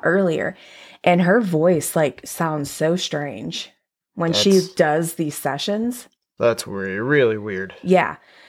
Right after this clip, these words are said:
Speaker 1: So Ethel was quoted to have said, "This was a sacred place with a very,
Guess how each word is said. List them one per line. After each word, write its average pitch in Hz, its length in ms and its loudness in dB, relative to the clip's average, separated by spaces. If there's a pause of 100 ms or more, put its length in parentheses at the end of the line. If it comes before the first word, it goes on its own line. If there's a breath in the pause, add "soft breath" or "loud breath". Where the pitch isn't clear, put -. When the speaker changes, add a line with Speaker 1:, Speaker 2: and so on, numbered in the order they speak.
(240 soft breath)
Speaker 1:
So 214 540 2
Ethel 277 380 2
was 226 180 2
quoted 190 440 2
to 196 120 2
have 170 140 2
said, 170 500 2
"This 185 240 2
was 220 160 2
a 196 140 4
sacred 196 520 0
place 160 440 -2
with 175 180 -2
a 160 60 0
very, 160 600 -2